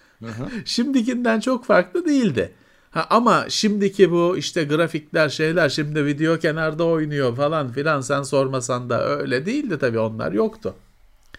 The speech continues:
Speaker 1: Evet,
Speaker 2: Düz
Speaker 1: daha yalın bir
Speaker 2: sayfalardı.
Speaker 1: internet vardı. Yani sen yine bilgini alıyordun.
Speaker 2: Tabii,
Speaker 1: Yazıysa
Speaker 2: tabii.
Speaker 1: bilgiyi alma metodun o zamanlar
Speaker 2: Tabii.
Speaker 1: daha bile kolaydı yani. <laughs>
Speaker 2: Tabii.
Speaker 1: Çünkü sırf yazı geliyordu. Başka
Speaker 2: Tabii.
Speaker 1: gereksiz hiçbir şey yok. E, şey de aynı sayılır.
Speaker 2: Bir de
Speaker 1: Chat
Speaker 2: ş-,
Speaker 1: olayı da aynı
Speaker 2: hı.
Speaker 1: abi.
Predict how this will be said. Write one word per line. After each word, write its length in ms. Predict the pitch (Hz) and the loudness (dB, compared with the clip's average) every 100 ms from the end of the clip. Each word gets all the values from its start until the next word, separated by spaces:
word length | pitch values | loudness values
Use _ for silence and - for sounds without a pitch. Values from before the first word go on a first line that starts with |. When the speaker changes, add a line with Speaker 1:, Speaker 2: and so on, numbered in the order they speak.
| - | -8
Speaker 1:
Evet, 280 | 139 - | -6 -4
Speaker 2:
Düz 160 | 127 135 | -4 0
Speaker 1:
daha 140 | 127 | 4
yalın 120 | 190 170 | 8 8
bir 120 | 160 | 8
Speaker 2:
sayfalardı. 320 | 180 180 160 | 8 8 4
Speaker 1:
internet 380 | 117 131 139 131 | 4 2 2 -2
vardı. 280 | 107 98 - - - _ - - | -8 -8 -14 -20 -20 _ -20 -12
Yani 160 | 117 120 | -6 -4
sen 160 | - 147 | 2 2
yine 240 | 156 147 | 2 2
bilgini 320 | 151 143 151 | 2 2 2
alıyordun. 320 | 175 185 143 | 4 2 2
Speaker 2:
Tabii, 100 | 123 | 6
Speaker 1:
Yazıysa 540 | - - 214 - 180 208 - | 6 6 4 4 4 2 0
Speaker 2:
tabii. 300 | 262 180 143 | 2 2 0
Speaker 1:
bilgiyi 320 | 139 147 151 | 0 4 6
alma 220 | 139 151 | 6 4
metodun 400 | 143 - 143 269 | 2 2 -2 -2
o 100 | 277 | -2
zamanlar 360 | 151 208 240 214 | 0 4 4 4
Speaker 2:
Tabii. 100 | 147 | 6
Speaker 1:
daha 180 | 160 180 | 6 8
bile 120 | 185 | 6
kolaydı 420 | 185 175 185 185 | 4 6 6 4
yani. 240 | 123 110 - - | 0 -2 -6 -6
<laughs> 120 | 143 | 2
Speaker 2:
Tabii. 180 | 160 107 | 4 4
Speaker 1:
Çünkü 180 | 135 - | 2 2
sırf 160 | 185 | 4
yazı 220 | 175 165 | 4 4
geliyordu. 360 | 147 117 117 120 - | 2 0 -2 -6 -2
Başka 320 | 139 - 135 | 0 0 0
Speaker 2:
Tabii. 120 | 131 | 4
Speaker 1:
gereksiz 260 | 156 - 139 | 4 4 -2
hiçbir 140 | 127 | -4
şey 120 | 135 156 | 0 2
yok. 220 | 131 - - - - - - | 0 -4 -20 -20 -20 -20 -4
E, 80 | 143 | 4
şey 240 | 196 240 | 8 8
de 60 | 254 | 10
aynı 220 | 170 139 | 8 8
sayılır. 380 | 135 127 175 - - - | 2 0 -2 -8 -14 2
Speaker 2:
Bir 140 | 147 | 6
de 120 | 208 202 | 10 10
Speaker 1:
Chat 180 | 202 | 8
Speaker 2:
ş-, 60 | 254 | 4
Speaker 1:
olayı 280 | 233 247 285 | 4 4 4
da 60 | |
aynı 240 | 180 123 160 | 4 4 0
Speaker 2:
hı. 40 | |
Speaker 1:
abi. 200 | 104 - | -2 -6